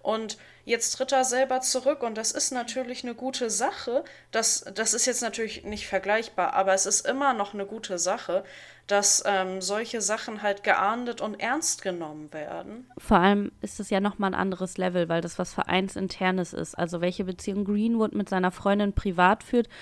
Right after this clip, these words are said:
Speaker 2: ist ja erstmal eine reine Privatsache. Und dass der Verein
Speaker 1: Mhm.
Speaker 2: reagiert, wenn ein Spieler in Ermittlungen Gegenstand ist, ist klar. Aber in der Situation bei Ajax ist es ja auch so,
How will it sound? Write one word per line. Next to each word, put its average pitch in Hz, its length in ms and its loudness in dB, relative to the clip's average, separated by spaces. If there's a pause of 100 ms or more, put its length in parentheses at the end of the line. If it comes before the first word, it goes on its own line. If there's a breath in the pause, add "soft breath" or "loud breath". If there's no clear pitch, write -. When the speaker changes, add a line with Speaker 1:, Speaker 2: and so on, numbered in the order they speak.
(200 loud breath)
Speaker 2:
ist 214 200 -2
ja 202 60 2
erstmal 202 340 0
eine 190 120 0
reine 180 200 2
Privatsache. - 880 -4
Und 180 120 -4
dass 180 160 -2
der 190 100 0
Verein 196 340 2
Speaker 1:
Mhm. 254 60 0
Speaker 2:
reagiert, 185 600 2
wenn 190 160 0
ein - 40 -4
Spieler 202 300 -4
in 180 80 -4
Ermittlungen 240 760 -2
Gegenstand 220 600 0
ist, 214 180 0
ist 202 160 -8
klar. 165 280 -2 (400 loud breath)
Aber 196 240 2
in 190 120 0
der 247 180 2
Situation 208 680 -6
bei 196 120 -4
Ajax 208 420 0
ist 208 80 -8
es 214 160 -8
ja 202 160 2
auch 202 100 2
so, 208 260 -2